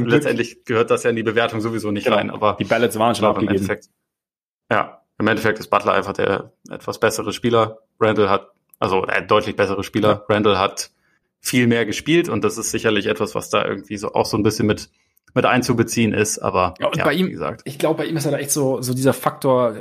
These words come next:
Speaker 1: Kai, Kai aus der Kiste, weil, weil wirklich keiner damit gerechnet
Speaker 2: Ja.
Speaker 1: hat und halt eben, also in doppelter Hinsicht. Eine
Speaker 2: New York City Boy auch,
Speaker 1: Genau,
Speaker 2: ne?
Speaker 1: genau. Also er
Speaker 2: spielt
Speaker 1: quasi
Speaker 2: eine große
Speaker 1: persönlich
Speaker 2: Rolle.
Speaker 1: und dann aber auch die Knicks und ich glaub, das ist halt schon so ein Faktor, weil es halt irgendwie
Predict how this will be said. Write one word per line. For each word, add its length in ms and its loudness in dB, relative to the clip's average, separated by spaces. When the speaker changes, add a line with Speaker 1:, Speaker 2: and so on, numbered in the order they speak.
Speaker 1:
Kai, 460 0
Kai 200 0
aus 140 0
der 100 -4
Kiste, 720 -2
weil, 280 0
weil 140 4
wirklich 200 -2
keiner 200 0
damit 200 0
gerechnet 340 2
Speaker 2:
Ja. 80 0
Speaker 1:
hat 220 -2
und 200 2
halt 180 -2
eben, 280 2
also 260 0
in 220 -2
doppelter 300 2
Hinsicht. 340 -2
Eine 180 4
Speaker 2:
New 200 0
York 400 0
City 480 -2
Boy 400 0
auch, 160 -2
Speaker 1:
Genau, 180 2
Speaker 2:
ne? 80 -8
Speaker 1:
genau. 240 2
Also 180 0
er 240 2
Speaker 2:
spielt 120 -2
Speaker 1:
quasi 260 2
Speaker 2:
eine 100 2
große 20 -6
Speaker 1:
persönlich 240 4
Speaker 2:
Rolle. 80 -10
Speaker 1:
und 180 -2
dann 80 2
aber 140 2
auch 100 0
die 120 -2
Knicks 320 0
und 100 -4
ich 100 -4
glaub, 160 0
das 120 -2
ist 80 -4
halt 140 2
schon 120 4
so 80 0
ein 60 0
Faktor, 360 -4
weil 80 0
es 80 -2
halt 220 -2
irgendwie 200 -4